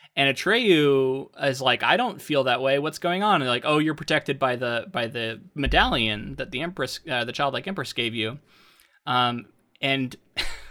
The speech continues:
I don't, it's so weird. He just, like, sinking, and, and Atreyu's like, "Let me, let me help you." And he's like, "No, leave me be. It's too late for me. I'm gone."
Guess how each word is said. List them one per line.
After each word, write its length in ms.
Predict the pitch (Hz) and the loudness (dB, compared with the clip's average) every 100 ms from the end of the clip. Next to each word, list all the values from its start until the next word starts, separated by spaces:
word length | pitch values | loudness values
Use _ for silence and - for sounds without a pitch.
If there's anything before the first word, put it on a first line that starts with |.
| - | -10
I 60 | - - | -8 -4
don't, 200 | 254 214 | -4 0
it's 180 | 185 - | 0 4
so 240 | 240 311 | 4 4
weird. 320 | 226 294 151 | 2 2 4
He 80 | 147 | 2
just, 160 | 180 196 | 2 0
like, 160 | 165 | 0
sinking, 640 | - - 214 240 233 240 - - - - | 0 2 2 4 2 0 -6 -14 -14 -2
and, 120 | 156 | 0
and 320 | 170 170 165 | 2 0 0
Atreyu's 440 | 156 - 185 175 165 | -2 2 6 6 6
like, 140 | 143 | 2
"Let 160 | 190 233 | 2 0
me, 200 | 214 196 | 2 2
let 200 | 190 214 | 2 2
me 100 | 190 | 4
help 220 | 220 214 | 4 4
you." 80 | 170 | 2
And 80 | 143 | 2
he's 100 | 135 | 2
like, 140 | 143 | 2
"No, 260 | 156 151 151 170 | 2 0 -2 -14
leave 360 | - 165 165 147 | -8 2 2 2
me 100 | 151 | -2
be. 420 | 139 135 127 123 - - | 2 2 2 0 -10 -16
It's 160 | - - | -12 -2
too 180 | 160 | 2
late 200 | 151 143 | 2 0
for 140 | - 135 | -2 -6
me. 320 | 127 120 139 | -6 -8 -6
I'm 200 | 135 135 | -4 0
gone." 440 | 135 127 127 127 | 2 2 0 -4